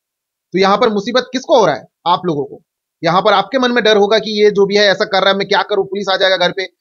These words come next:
bank वाला नहीं छोड़ेगा। देखिए, आप लोगों को बता देता हूं, सबसे पहला चीज,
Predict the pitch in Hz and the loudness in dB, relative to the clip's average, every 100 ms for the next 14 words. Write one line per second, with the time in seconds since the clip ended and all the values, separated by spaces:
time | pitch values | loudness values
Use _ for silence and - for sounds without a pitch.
0 | _ 165 185 233 214 202 202 185 180 170 | _ -2 -2 2 2 2 -2 -2 -2 -4
1 | - _ _ _ _ _ _ _ _ _ | -8 _ _ _ _ _ _ _ _ _
2 | _ _ _ _ 147 165 220 190 185 196 | _ _ _ _ -6 -2 2 2 2 0
3 | 208 170 175 190 202 220 190 160 202 180 | 2 0 0 0 0 -2 -4 -4 -4 0
4 | 170 214 214 196 190 | 0 0 -2 -6 -6